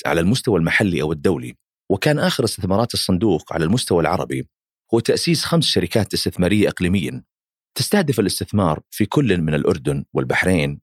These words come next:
والسودان والعراق وسلطنة عمان، باستثمارات تصل إلى أربعة وعشرين مليار دولار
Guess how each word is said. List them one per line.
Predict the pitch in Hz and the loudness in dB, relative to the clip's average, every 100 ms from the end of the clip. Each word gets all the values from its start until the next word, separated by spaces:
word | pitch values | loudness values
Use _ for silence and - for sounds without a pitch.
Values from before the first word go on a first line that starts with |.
| _ | _
والسودان | - - - 98 87 78 - | -6 -4 0 2 2 0 -4
والعراق | 67 69 95 92 - - - | -2 0 2 2 0 -8 -8
وسلطنة | - 175 - 87 - | -2 -2 0 0 0
عمان، | 92 92 123 - _ _ _ _ - | 0 0 -4 -16 _ _ _ _ -6
باستثمارات | - - - 85 90 101 - | -4 -4 0 2 2 2 0
تصل | 127 - 69 67 _ _ - | -2 0 -4 -4 _ _ -2
إلى | 78 - | 0 2
أربعة | 139 98 | 0 0
وعشرين | 76 76 - 95 87 | -2 -2 0 2 2
مليار | 78 78 80 - | 2 0 -2 -2
دولار | 76 76 65 | -2 0 -4